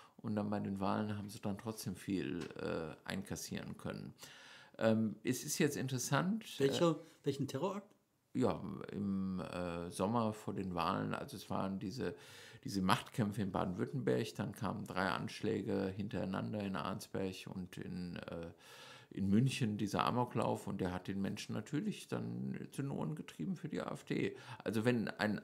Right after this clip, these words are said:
Speaker 1: Ereignis passiert, das diese Machtkämpfe überdeckt, könnte das egal sein. Nur was ich jetzt interessant finde,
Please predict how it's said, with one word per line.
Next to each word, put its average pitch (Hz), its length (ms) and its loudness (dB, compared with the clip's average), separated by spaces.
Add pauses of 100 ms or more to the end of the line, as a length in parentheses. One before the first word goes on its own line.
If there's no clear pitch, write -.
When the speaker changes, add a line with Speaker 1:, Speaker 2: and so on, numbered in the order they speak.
Speaker 1:
Ereignis 139 500 2
passiert, - 420 -2
das 110 140 -4
diese 110 180 -4
Machtkämpfe 104 540 -2
überdeckt, - 560 -2 (420)
könnte 107 240 0
das 101 160 0
egal 73 380 0
sein. - 180 -6
Nur 104 140 0
was 117 160 0
ich - 180 -4
jetzt - 160 -2
interessant 123 540 -4
finde, - 380 -8